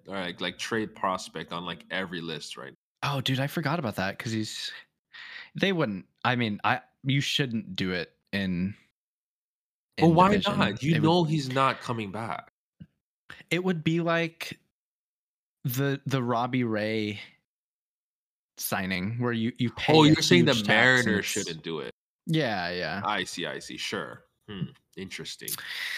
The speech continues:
Speaker 2: But
Speaker 1: But what
Speaker 2: speaking of Ohtani,
Speaker 1: Sign
Speaker 2: I,
Speaker 1: and trade,
Speaker 2: I,
Speaker 1: sign and trade.
Speaker 2: I've been climbing the past couple days, and I think I need Tommy John, dude. <laughs> My, my,
Speaker 1: Are you a
Speaker 2: my
Speaker 1: boulderer
Speaker 2: elbow.
Speaker 1: now?
Speaker 2: Yeah.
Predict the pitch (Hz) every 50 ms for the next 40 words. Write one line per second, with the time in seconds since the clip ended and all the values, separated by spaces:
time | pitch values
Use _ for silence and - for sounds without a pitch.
0 | - - - _ - 135 127 147 165 165 180 180 - - - 156 127 113 101 110
1 | 104 - 113 113 113 113 113 123 123 - - - - - 123 131 127 131 139 139
2 | 127 120 123 123 127 120 117 - 98 95 95 87 - - - - - - 123 127
3 | - 151 147 139 123 - - _ _ _ _ _ _ _ _ _ _ - - 120
4 | 113 120 127 139 147 160 160 156 156 165 151 156 - - 160 156 165 165 170 170
5 | 170 180 185 185 - - - _ - 120 113 - 113 120 - - 151 160 135 117
6 | 113 113 113 104 - - - 107 113 113 - - - - 110 117 113 107 - 113
7 | 120 120 127 131 - - - 139 120 - - - 120 - - - - - 139 -
8 | 143 - - 123 135 151 185 185 139 113 101 - 104 107 110 123 143 147 156 160
9 | 160 170 170 180 196 208 196 - _ _ _ _ _ _ _ _ _ _ _ _
10 | _ _ _ _ _ _ - 143 139 139 117